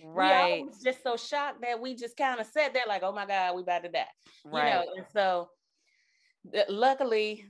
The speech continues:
Speaker 1: the instructor was able to snatch the door open and tell him to stop backing up, but obviously, that was like, "Oh my goodness, I'ma die." But
Speaker 2: Wow.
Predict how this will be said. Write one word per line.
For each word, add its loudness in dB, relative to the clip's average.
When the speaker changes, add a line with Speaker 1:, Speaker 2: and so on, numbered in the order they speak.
Speaker 1:
the -2
instructor 0
was -4
able 0
to 2
snatch -4
the -10
door 0
open -4
and -8
tell 0
him -8
to -8
stop -2
backing -4
up, -10
but -6
obviously, -2
that 0
was -6
like, -2
"Oh -2
my -4
goodness, -10
I'ma -12
die." -10
But 4
Speaker 2:
Wow. -14